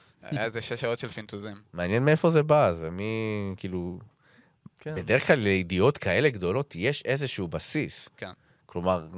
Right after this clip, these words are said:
Speaker 2: זה לא איזה ענפ-, זה לא איזה שם ש-, קטן שזה סוכן שתל לאיזה
Speaker 1: כן.
Speaker 2: עיתונאי, אה, לא יודע מה, באיזה מקומון. כאילו, זה, זה מ-, מאוד מאוד מוזר, ה-,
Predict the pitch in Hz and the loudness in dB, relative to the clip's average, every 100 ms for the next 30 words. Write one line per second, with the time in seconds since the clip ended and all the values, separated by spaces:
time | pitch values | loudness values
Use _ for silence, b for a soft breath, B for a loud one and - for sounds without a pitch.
0 | 85 _ - 85 87 110 160 147 113 95 | -16 _ -12 -6 0 2 4 4 2 2
1 | 92 90 - 87 90 95 131 165 139 113 | 0 -2 -2 -2 0 2 4 4 4 0
2 | - 120 107 - - - 104 110 107 104 | 2 0 0 -8 -8 -2 0 0 0 -4
3 | 92 92 92 - 95 117 110 - 95 - | -2 -4 -4 -6 -2 -2 -2 -2 0 2
4 | 104 98 B B B B - 107 104 98 | 2 0 B B B B -2 0 2 2
5 | 101 98 95 95 98 98 92 104 113 113 | 2 2 0 -4 -6 -8 -6 -4 -4 2
6 | 113 113 113 107 104 101 98 98 104 98 | 2 4 2 2 2 2 2 4 4 4
7 | 95 92 87 92 90 95 95 95 92 - | 2 2 0 -2 2 4 4 2 0 0
8 | 95 95 82 78 - b b b b _ | 2 4 2 -4 -12 b b b b _
9 | 92 90 85 87 101 87 87 87 87 - | -8 -6 -8 -10 -14 -12 -8 -6 -6 -4
10 | 95 - 120 127 127 123 113 131 139 85 | -2 4 4 4 2 0 2 2 2 0
11 | 80 80 82 80 | -2 -4 -6 -8